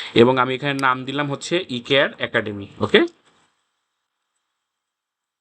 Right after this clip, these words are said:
নাম দিয়ে ক্রিয়েট বাটনে ক্লিক করলাম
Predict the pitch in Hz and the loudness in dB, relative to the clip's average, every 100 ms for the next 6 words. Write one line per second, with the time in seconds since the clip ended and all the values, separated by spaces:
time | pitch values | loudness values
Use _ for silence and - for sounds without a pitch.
0 | _ _ _ _ _ _ _ _ _ _ | _ _ _ _ _ _ _ _ _ _
1 | _ _ _ _ - 127 135 143 165 165 | _ _ _ _ -6 0 0 0 -4 -2
2 | 147 135 135 131 127 117 123 117 120 233 | -4 -4 -6 -6 -8 -6 -2 -2 -2 -4